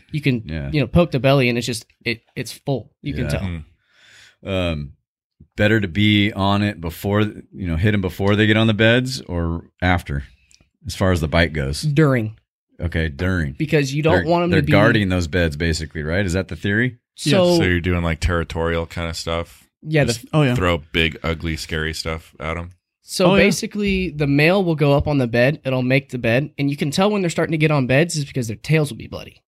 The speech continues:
Speaker 1: So you can
Speaker 3: Mm.
Speaker 1: tell when the males are starting to go up, and then, like, overnight, the females will move up, and then they'll do their thing for about twelve hours. Wh-, and what I mean by that is they'll roll on each other. The, the male will be trying to knock the, the eggs out,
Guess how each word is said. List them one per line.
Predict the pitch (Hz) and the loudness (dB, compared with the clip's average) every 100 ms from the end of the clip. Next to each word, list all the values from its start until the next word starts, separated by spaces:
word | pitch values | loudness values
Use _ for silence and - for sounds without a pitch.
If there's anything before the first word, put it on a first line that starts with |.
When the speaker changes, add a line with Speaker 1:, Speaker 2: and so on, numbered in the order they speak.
| _ _ _ _ _ | _ _ _ _ _
Speaker 1:
So | - 143 | 2 4
you | - 90 | 4 2
can | 151 | 0
Speaker 3:
Mm. | |
Speaker 1:
tell | 147 160 208 | 2 2 2
when | 190 | 0
the | |
males | 135 139 165 | 2 2 0
are | |
starting | 170 165 165 | -2 -2 -2
to | |
go | 170 151 | -2 0
up, | 147 196 - | 2 0 -2
and | 143 147 | -2 2
then, | 139 131 135 _ _ | 2 0 -8 _ _
like, | 131 - | -8 0
overnight, | 165 185 185 160 147 120 - _ | 2 4 2 2 2 0 -4 _
the | 143 | -8
females | - 170 156 131 | -2 0 0 0
will | 127 | -4
move | 123 113 | -6 -6
up, | 110 - - _ _ _ _ _ | -6 -8 -20 _ _ _ _ _
and | 139 | 4
then | 139 135 117 - | 4 4 -2 2
they'll | 147 160 | 4 4
do | 175 | 2
their | 180 160 | 2 2
thing | 175 175 | 2 2
for | 165 | 2
about | 147 135 - | 0 0 0
twelve | 170 165 | -2 4
hours. | 151 139 139 135 | 4 4 0 -4
Wh-, | 139 - | -10 -10
and | 139 | -6
what | 139 | -2
I | 135 | 0
mean | 151 170 | 2 2
by | 135 | 4
that | 127 123 | 4 2
is | 123 | 2
they'll | 139 135 | 0 2
roll | 127 139 147 | 2 4 4
on | 147 147 | 0 -2
each | 147 | 0
other. | 151 143 143 - _ _ _ | 0 0 -2 -8 _ _ _
The, | 123 120 120 | -4 -4 -4
the | 123 | -4
male | 123 131 | 0 2
will | 135 | 0
be | 135 | 0
trying | 143 135 | 0 0
to | |
knock | 120 131 - | -2 -4 -2
the, | 131 117 110 | -4 -4 -6
the | 113 110 | -12 -4
eggs | 127 143 | -2 0
out, | 123 127 151 - | 0 2 0 -2